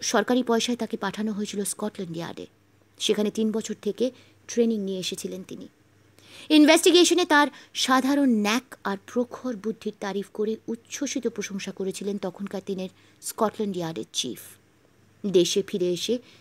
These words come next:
বিভিন্ন কঠিন অপরাধের তদন্তভার পড়েছিল তার কাঁধের উপর, এবং নিজের বুদ্ধি বলে তিনি সাফল্যের সঙ্গে সেগুলোর সমাধান করেছিলেন। শুধু বাংলাদেশ নয়, বাংলার বাইরেও, বিশেষ করে তখনকার দিনের দেশীয় রাজ্যে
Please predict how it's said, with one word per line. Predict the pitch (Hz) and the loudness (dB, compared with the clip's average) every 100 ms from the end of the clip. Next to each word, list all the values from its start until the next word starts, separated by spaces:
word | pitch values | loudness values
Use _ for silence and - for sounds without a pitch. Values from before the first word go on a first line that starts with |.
| - | -8
বিভিন্ন | 208 262 262 277 262 | 2 4 4 4 2
কঠিন | 233 226 233 202 | -2 -2 -2 -4
অপরাধের | 185 196 180 202 | -6 -6 -6 -8
তদন্তভার | 196 180 180 180 175 - | -8 -8 -8 -10 -10 -10
পড়েছিল | 185 175 - 190 | -10 -10 -10 -12
তার | 185 180 | -12 -12
কাঁধের | 170 165 170 | -12 -10 -12
উপর, | 170 - - _ _ _ _ - - | -12 -14 -16 _ _ _ _ -6 4
এবং | 254 269 | 8 10
নিজের | 254 269 277 240 | 10 8 6 4
বুদ্ধি | 240 220 233 | 0 -2 -4
বলে | 196 180 165 190 - _ - | -2 -2 -4 -8 -14 _ -4
তিনি | 233 220 | 0 0
সাফল্যের | - 214 - 247 240 | 0 -4 -6 -4 -4
সঙ্গে | 240 240 226 | -4 -4 -6
সেগুলোর | 226 190 180 175 | -6 -8 -10 -12
সমাধান | - 185 180 180 190 | -12 -12 -12 -12 -12
করেছিলেন। | 208 104 - - - _ _ _ _ _ _ _ - | -10 -10 -10 -14 -14 _ _ _ _ _ _ _ -8
শুধু | - 302 | -2 0
বাংলাদেশ | 277 262 190 - - | 2 0 -4 -8 -10
নয়, | - - _ _ _ _ _ 226 | -14 -18 _ _ _ _ _ 4
বাংলার | 233 233 247 | 6 6 4
বাইরেও, | 208 208 208 240 320 | 4 4 4 4 2
বিশেষ | 240 277 - | 0 0 0
করে | 269 | 0
তখনকার | 254 220 233 240 | 0 -2 -2 -2
দিনের | 226 226 202 | -2 -2 -2
দেশীয় | 180 208 - 254 202 | -2 -2 0 -2 -2
রাজ্যে | 180 175 - | -4 -8 -12